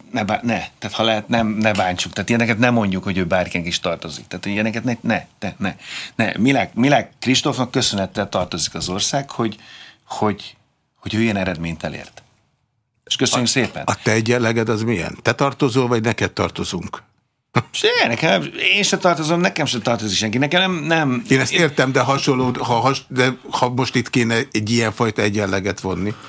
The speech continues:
Speaker 1: Húha. Tehát, aha, tehát, hogy az, az, arra gondolsz, hogy a, hogy az, a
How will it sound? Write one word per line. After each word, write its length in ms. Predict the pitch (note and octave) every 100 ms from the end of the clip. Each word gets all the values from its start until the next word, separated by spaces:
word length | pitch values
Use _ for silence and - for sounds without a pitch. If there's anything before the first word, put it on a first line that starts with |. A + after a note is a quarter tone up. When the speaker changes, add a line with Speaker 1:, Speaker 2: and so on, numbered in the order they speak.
| - _ _ _ _ _ _ _ _
Speaker 1:
Húha. 480 | A#2 G#2 F2+ G2+ - - - -
Tehát, 240 | - G2 -
aha, 280 | A2+ A#2 A#2
tehát, 160 | G#2+
hogy 100 | A2
az, 140 | G#2 -
az, 280 | A2+ B2+ A#2+
arra 280 | - B2+ A2+
gondolsz, 480 | F#2+ B2+ D#3 F3+ -
hogy 140 | A2+
a, 160 | A2 G2 D2+ -
hogy 140 | -
az, 120 | G2+
a 100 | G2+